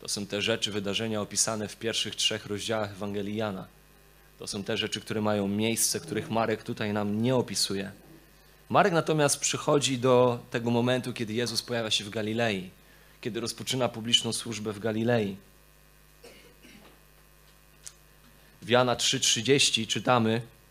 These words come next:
wyznanie Jana Chrzciciela, kiedy on mówi o Jezusie: "Ja muszę stawać się mniejszy, a on", Jezus, "musi stawać się większy". I tutaj widzimy,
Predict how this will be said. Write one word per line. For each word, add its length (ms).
wyznanie 640
Jana 280
Chrzciciela, 640
kiedy 200
on 100
mówi 260
o 20
Jezusie: 460
"Ja 160
muszę 220
stawać 400
się 160
mniejszy, 600
a 160
on", 260
Jezus, 520
"musi 220
stawać 420
się 220
większy". 520
I 60
tutaj 400
widzimy, 540